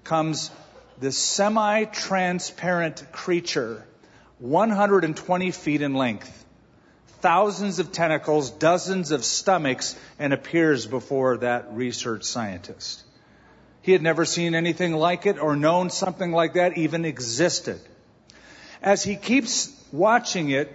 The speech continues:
studying it with great interest, he's joined, this creature, by his friends. Others come and surround that one-man submarine. And then they attacked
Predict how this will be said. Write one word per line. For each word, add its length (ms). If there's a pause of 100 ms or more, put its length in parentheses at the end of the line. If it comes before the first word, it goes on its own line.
(160)
studying 760
it 120
with 220
great 240
interest, 600 (1120)
he's 280
joined, 520
this 220
creature, 520 (380)
by 220
his 260
friends. 840 (720)
Others 420
come 320
and 160
surround 1120
that 240
one-man 800
submarine. 800 (1600)
And 160
then 140
they 160
attacked 680